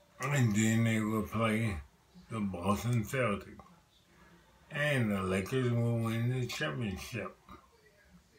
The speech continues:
That's my belief. And I'm right. So,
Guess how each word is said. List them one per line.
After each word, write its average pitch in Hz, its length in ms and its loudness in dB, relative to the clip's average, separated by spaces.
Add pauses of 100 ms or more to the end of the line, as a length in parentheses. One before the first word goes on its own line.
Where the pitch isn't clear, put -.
(1900)
That's 123 420 2
my 120 240 2
belief. 127 580 2 (1600)
And 104 240 2
I'm 107 540 0 (680)
right. 131 520 2 (4000)
So, 104 160 0